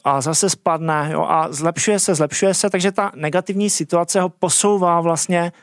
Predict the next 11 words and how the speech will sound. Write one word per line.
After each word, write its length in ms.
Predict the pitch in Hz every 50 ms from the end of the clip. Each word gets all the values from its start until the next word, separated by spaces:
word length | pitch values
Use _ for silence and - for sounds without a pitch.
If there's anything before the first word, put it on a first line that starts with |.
| _ -
dál. 480 | 139 131 135 147 147 139 131 123 - - - - - - - - - - - - - - - _ _ -
Problém 300 | 208 247 311 320 320 311
je, 100 | 302 285
že 200 | 269 277 277 269 220 190
jak, 220 | 196 202 185 -
jakmile 500 | 220 226 220 233 240 247 240 220 156 123
stárneme 960 | - - - - 180 170 190 214 226 233 240 247 240 226 220 214 214 214 214 208 - - -
a 220 | 165 151 147 143
začínáme 540 | 139 156 143 - - 196 196 196 196 190 185
vlastně 300 | 175 175 156 - - 117
přemýšlet 800 | - - - 165 170 196 214 196 - - - 175 175 170 170